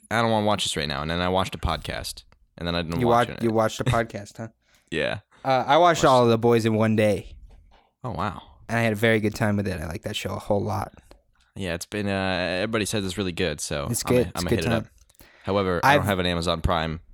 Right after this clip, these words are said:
Speaker 1: subscription, so.
Speaker 2: How do, you're a Twitch streamer.
Speaker 1: Yeah.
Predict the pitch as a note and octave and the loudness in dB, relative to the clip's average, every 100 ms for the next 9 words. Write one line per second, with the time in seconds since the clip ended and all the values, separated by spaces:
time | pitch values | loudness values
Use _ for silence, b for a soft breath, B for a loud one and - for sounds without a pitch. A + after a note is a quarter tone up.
0 | - _ - F#2 F2 E2 C#2 E2+ - C#2+ | -20 _ -12 -8 -8 -8 -8 -6 -4 -4
1 | F2 - _ _ - F#3 G#3 F3+ D3+ D#3+ | -6 -12 _ _ -2 2 2 2 -4 0
2 | F#3+ G3 F#3 - F#3 A#3+ A#3 - - D3+ | 4 4 2 0 2 2 2 -4 2 4
3 | A#2+ G#2+ - - _ _ _ _ - D2 | 4 0 -4 -14 _ _ _ _ -6 -6